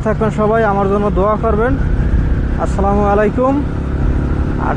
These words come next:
যদি মনে করেন যে কোনো কারণবশত বা কোনো বাইলে অডিওর কোয়ালিটি খারাপ হয়, তাই মনে করেন যেন ভিডিও আর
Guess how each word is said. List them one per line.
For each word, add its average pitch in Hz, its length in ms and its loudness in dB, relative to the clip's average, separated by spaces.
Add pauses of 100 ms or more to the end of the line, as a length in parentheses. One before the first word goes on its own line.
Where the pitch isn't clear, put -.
(100)
যদি 208 300 2
মনে 269 200 2
করেন 277 220 2
যে 262 40 2 (160)
কোনো 247 180 2 (960)
কারণবশত 240 680 0 (420)
বা 175 120 2 (520)
কোনো 214 220 4
বাইলে 220 280 4 (1300)
অডিওর 220 360 2
কোয়ালিটি 226 300 2 (100)
খারাপ 214 320 0
হয়, 147 180 2 (460)
তাই 185 320 0
মনে 240 200 2
করেন 254 220 0
যেন 214 100 2 (100)
ভিডিও 202 220 2 (100)
আর 202 60 2